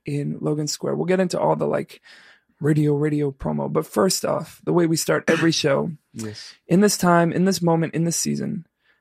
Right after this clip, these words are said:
Speaker 1: how is the world treating you, and how are you treating the world?
Speaker 2: Uh, yo, so the, the world has been blessing me.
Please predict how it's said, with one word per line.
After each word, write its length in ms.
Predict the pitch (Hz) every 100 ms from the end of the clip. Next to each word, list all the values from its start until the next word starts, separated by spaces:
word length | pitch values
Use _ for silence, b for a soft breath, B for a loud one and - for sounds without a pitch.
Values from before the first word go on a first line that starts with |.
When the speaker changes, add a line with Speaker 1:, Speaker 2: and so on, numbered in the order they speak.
| _
Speaker 1:
how 200 | - 165
is 120 | 160
the 80 | 160
world 240 | 156 156
treating 280 | - 156 156
you, 380 | 165 202 233 240 349
and 280 | 160 170
how 240 | 175 175 180
are 80 | 180
you 340 | 170 - -
treating 500 | - - 80 80 80 -
the 80 | 82
world? 540 | 80 - - _ - _ _ B B B B B _
Speaker 2:
Uh, 320 | 107 104 101 101
yo, 300 | 107 104 98
so 320 | - - 101
the, 280 | 95 95 92 - _ _ _ _ _ _ _
the 80 | 104
world 260 | 127 147
has 140 | 127 107
been 160 | 107
blessing 420 | 98 104 - 95 95
me. 280 | 95 92